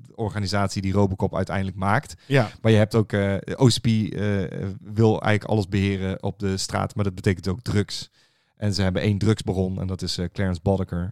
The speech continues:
Speaker 1: En die wordt ingehuurd door O C P om bepaalde zaakjes, eh, af te handelen. En dat, eh, betekent dus ook dat hij eigenlijk indirect verantwoordelijk is voor de dood van een van de agenten die uiteindelijk Robocop, eh, wordt. Dat is de bad guy uit de film.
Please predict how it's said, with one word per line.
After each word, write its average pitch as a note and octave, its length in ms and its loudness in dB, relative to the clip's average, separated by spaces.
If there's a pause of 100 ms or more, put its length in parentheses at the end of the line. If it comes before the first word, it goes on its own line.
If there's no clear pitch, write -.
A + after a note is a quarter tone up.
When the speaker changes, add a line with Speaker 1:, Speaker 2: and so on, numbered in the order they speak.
Speaker 1:
En F2+ 400 -6
die F#2 260 -4
wordt F#2+ 180 -4
ingehuurd G2 560 -2
door F2+ 120 -4
O - 80 -2
C F2+ 240 -2
P - 60 -8 (520)
om G#2+ 300 -2
bepaalde A2+ 360 2
zaakjes, G#2 500 -2
eh, - 80 -4
af - 180 -6
te - 80 -2
handelen. G#2 400 0 (420)
En A#2 140 0
dat, A2 200 0
eh, A2 120 4
betekent G2 320 0
dus G2+ 120 -4
ook G#2 220 2
dat G2+ 160 0
hij F#2+ 220 0
eigenlijk A#2+ 440 0
indirect G2+ 400 -2
verantwoordelijk G2 520 -2
is F#2 120 -2
voor G2 120 -6
de F#2 140 -8
dood G2+ 260 4
van F2+ 140 -8
een F#2+ 140 -2
van F#2+ 100 -6
de F#2 60 -8
agenten G#2 380 -4
die G2 180 -6
uiteindelijk F#2+ 420 -4
Robocop, G2+ 540 -2
eh, C#3 160 0 (100)
wordt. B2 320 0 (180)
Dat B2 220 -2
is - 240 -2
de G2+ 300 0
bad G2 340 0
guy F#2 240 0
uit F2+ 300 -6
de G2+ 80 -4
film. B2 400 -2